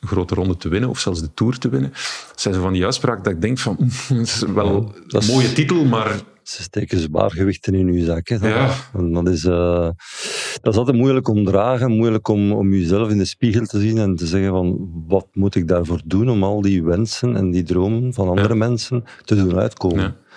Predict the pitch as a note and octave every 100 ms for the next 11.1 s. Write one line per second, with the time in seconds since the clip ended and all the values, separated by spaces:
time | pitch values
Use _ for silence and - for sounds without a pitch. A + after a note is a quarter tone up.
0 | - - - _ _ - F2 E2+ E2 E2
1 | E2+ F2 - D#2+ E2 G#2+ G#2+ A#2+ A2+ G2+
2 | - F#2 E2+ F2+ G2+ E2+ E2 F#2 F2 F2
3 | F#2+ G2+ - G2 B2 A2+ F#2+ F#2 A2+ G#2+
4 | F#2 - F#2 F2+ E2+ E2+ - - - -
5 | - - - - G#2 A2+ A2+ G#2 A2+ -
6 | C3 A2+ - A#2+ G#2+ G2 F2 G2 B2 A2+
7 | G2+ F#2 F#2 F2+ F2+ F2 F2 E2+ E2 E2
8 | E2 _ _ _ - G#2+ A2 - F#2 E2+
9 | G2 F#2 F#2+ - G#2 F#2+ F#2+ - A2 F2+
10 | F2 F2+ G2 G#2+ G2+ G2+ F2+ F2 F#2+ -
11 | -